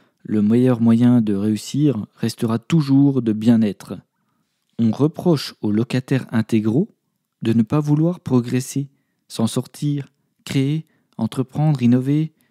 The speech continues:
construire des projets, avoir des idées. Mais peut-on posséder ces qualités lorsque la propriété lucrative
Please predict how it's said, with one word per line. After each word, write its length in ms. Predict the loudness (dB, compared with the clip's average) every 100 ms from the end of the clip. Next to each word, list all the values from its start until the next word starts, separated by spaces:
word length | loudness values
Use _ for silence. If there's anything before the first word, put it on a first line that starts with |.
| _
construire 400 | -4 -4 0 0
des 140 | 2 -2
projets, 480 | -2 -2 -4 -4 -10 -10
avoir 320 | -6 -2 -2
des 240 | -4 -6
idées. 240 | -4 -4 -6 _ _ _ _ _ _
Mais 300 | -4 -2 -4 _
peut-on 340 | 0 0 -2
posséder 520 | 0 -4 -2 -2 -2
ces 180 | -2 -6
qualités 520 | -6 -4 -4 -2 0
lorsque 360 | 0 -2 -6 -4
la 320 | -2 -2 -6
propriété 520 | -6 -6 -2 -2 0
lucrative 640 | -2 -2 -4 -6 -2 -2